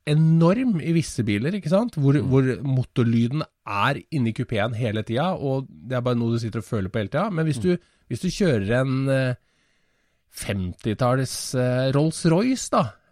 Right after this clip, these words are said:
Speaker 1: eller
Speaker 2: Mm.
Speaker 1: en, eh, sekstitalls Rolls Royce, så er,
Speaker 2: Mm.
Speaker 1: så vil jeg tro at den lyden, den må jo være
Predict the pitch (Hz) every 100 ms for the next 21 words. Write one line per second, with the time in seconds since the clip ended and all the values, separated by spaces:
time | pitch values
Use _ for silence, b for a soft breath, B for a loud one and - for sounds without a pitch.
0 | 139 135 135 139 135 135 135 127 - 143
1 | - - 120 117 117 - 143 156 147 -
2 | 202 247 - 151 - 165 - 185 - 175
3 | 151 156 185 - 143 175 165 170 165 151
4 | 147 127 131 156 277 247 _ _ _ _
5 | _ _ _ _ 127 143 160 147 165 190
6 | 165 120 131 151 143